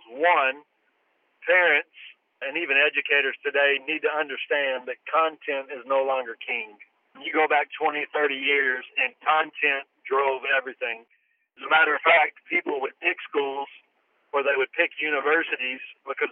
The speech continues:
they would want to go learn under a certain individual. This individual had the information. This individual has the knowledge that I need, so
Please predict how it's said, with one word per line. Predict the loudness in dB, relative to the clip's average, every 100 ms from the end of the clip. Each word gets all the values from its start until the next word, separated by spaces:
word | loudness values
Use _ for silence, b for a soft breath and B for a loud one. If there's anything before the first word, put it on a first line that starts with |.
| 0
they | 0
would | -2
want | -2 -2 -2
to | -2
go | -2 -2 0
learn | 2 4 4 2 -2 -12 _ _ _ _ 0
under | 0 -2 -2
a | 0 2
certain | 2 0 -12 -4
individual. | -2 0 0 -2 -6 -14 -16 _
This | -2 -2
individual | -4 -2 0 0 2 2
had | 2 2 2
the | -2
information. | -2 0 0 0 -2 -4 -4 _ _ _ _ _
This | -2 -2
individual | -2 -4 -2 0 2 2
has | 2 0 -4
the | 2
knowledge | 4 4 2 -2
that | 0 2
I | 2 0
need, | -2 -2 -4 -6 -14 _ _ _
so | _